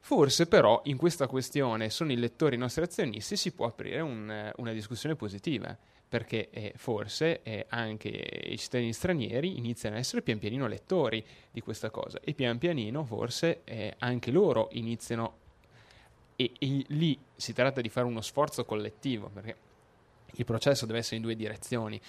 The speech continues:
cioè non basta se, quando si parla di intercultura, cioè, eh, loro arrivano qua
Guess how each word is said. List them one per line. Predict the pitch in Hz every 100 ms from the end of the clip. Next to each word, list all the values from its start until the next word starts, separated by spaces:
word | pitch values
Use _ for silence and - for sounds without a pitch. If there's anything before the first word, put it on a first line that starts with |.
| -
cioè | - 113
non | 120 120
basta | 139 127 - 110 -
se, | - 110 - 50 -
quando | 117 135
si | 123
parla | 117 117 117
di | 117
intercultura, | 110 117 - 113 120 101 - - - - -
cioè, | - -
eh, | 110 98 95 -
loro | 117 147 170
arrivano | 147 131 120 110
qua | 120 131